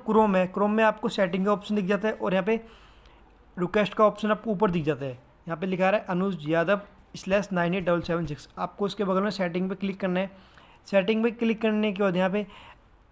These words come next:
एडिट प्रोफाइल, क्यूआर कोड, change password, privacy and security, login activity, emails from Instagram, यहाँ पे काफ़ी सारे ऑप्शन आपको देखने को मिल जाते हैं।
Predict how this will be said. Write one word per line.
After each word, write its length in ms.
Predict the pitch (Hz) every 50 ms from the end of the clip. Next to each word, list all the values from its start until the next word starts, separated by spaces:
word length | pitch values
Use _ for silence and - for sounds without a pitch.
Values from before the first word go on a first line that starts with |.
| _ _ _ - - - - _ -
एडिट 280 | 175 175 170 196 170
प्रोफाइल, 440 | 175 - 202 190 - 190 175 180 180
क्यूआर 420 | 180 - - 185 180 180 180 180 170
कोड, 320 | - - 170 170 175 170 165 -
change 220 | - 185 180 180 175
password, 420 | - 180 165 165 - 165 175 165 170
privacy 440 | - 170 170 165 165 156 - 185 180
and 160 | 180 180 170
security, 500 | - 180 151 - 175 170 165 - 180 180 170
login 340 | 170 170 170 170 160 180 185
activity, 500 | 185 170 - - 180 170 170 156 - 180 185 - -
emails 320 | 180 175 165 170 180 175 -
from 280 | - - 185 180 175 170
Instagram, 560 | 170 160 - 190 185 170 170 175 180 180 180 - - - - - -
यहाँ 180 | - - 185 202
पे 80 | 240 233
काफ़ी 440 | - 214 202 175 - - 226 220
सारे 340 | 214 - 196 175 185 202 214 -
ऑप्शन 360 | - 185 185 - - 208 202 190
आपको 240 | 185 185 - 196
देखने 320 | 175 170 180 175 - 170 175
को 120 | 160 185
मिल 140 | 185 170 151
जाते 240 | 143 139 127 - 143
हैं। 140 | 135 127